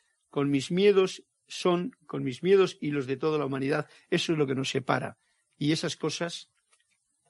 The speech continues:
Tony, Anthony de Melo estaba trabajándolas para quitárselas de encima, sin despreciarlas, respetándolas,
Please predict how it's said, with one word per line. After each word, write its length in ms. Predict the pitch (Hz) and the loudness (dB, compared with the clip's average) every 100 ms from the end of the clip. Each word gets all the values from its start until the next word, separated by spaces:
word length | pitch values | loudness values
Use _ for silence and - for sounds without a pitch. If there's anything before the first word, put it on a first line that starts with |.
| _ | _
Tony, 280 | - 147 143 143 | 0 2 2 0
Anthony 360 | 156 156 151 135 | -2 0 0 0
de 80 | |
Melo 280 | 135 139 147 - | 0 0 0 -2
estaba 340 | - 139 135 | -6 -4 -4
trabajándolas 680 | 131 127 - 135 135 131 - | -4 -8 -8 -6 -6 -8 -10
para 220 | 139 - | -12 -12
quitárselas 680 | 147 - 156 156 151 143 | -12 -4 -4 -2 -2 -2
de 100 | 131 | -4
encima, 440 | 139 - 156 156 - _ _ | -8 -6 -4 -4 -8 _ _
sin 460 | - - 247 247 226 | -6 2 4 6 4
despreciarlas, 1040 | 180 - 143 - 139 131 127 240 - - _ _ _ _ - | 0 -2 -8 -4 -4 -4 -8 -12 -14 -20 _ _ _ _ -12
respetándolas, 1120 | 143 180 - 151 139 135 131 139 226 233 | -6 -4 -4 -8 -8 -8 -8 -10 -10 -16